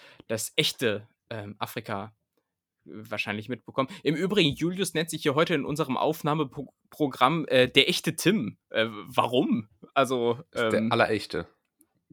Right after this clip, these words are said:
Speaker 1: der allerechte Tim. Ja, ist ein guter Name. Gefällt
Speaker 2: Ja.
Speaker 1: mir sehr gut.
Speaker 2: Äh, vielleicht
Speaker 1: Ja.
Speaker 2: so dein, dein, dein Autoren, ähm, Alter Ego. Ähm, was ich noch sagen, und deswegen, ähm, um, um das, äh, vielleicht abzuschließen,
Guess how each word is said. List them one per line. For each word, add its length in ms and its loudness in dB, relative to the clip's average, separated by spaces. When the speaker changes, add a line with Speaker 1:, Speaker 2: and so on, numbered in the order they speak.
Speaker 1:
der 120 -4
allerechte 420 -6
Tim. 340 -6
Ja, 120 -2
ist 160 -4
ein 40 -4
guter 200 -2
Name. 420 0
Gefällt 220 -4
Speaker 2:
Ja. 80 4
Speaker 1:
mir 80 -6
sehr 120 -8
gut. 300 -16
Speaker 2:
Äh, 240 -10
vielleicht 360 -2
Speaker 1:
Ja. 200 10
Speaker 2:
so 60 8
dein, 180 -2
dein, 220 -4
dein 160 2
Autoren, 680 0
ähm, 600 -2
Alter 300 4
Ego. 360 0
Ähm, 300 6
was 160 0
ich 40 -8
noch 80 -2
sagen, 160 -2
und 140 -4
deswegen, 500 -4
ähm, 220 -4
um, 220 -8
um 200 -12
das, 240 -6
äh, 140 0
vielleicht 360 -2
abzuschließen, 840 -4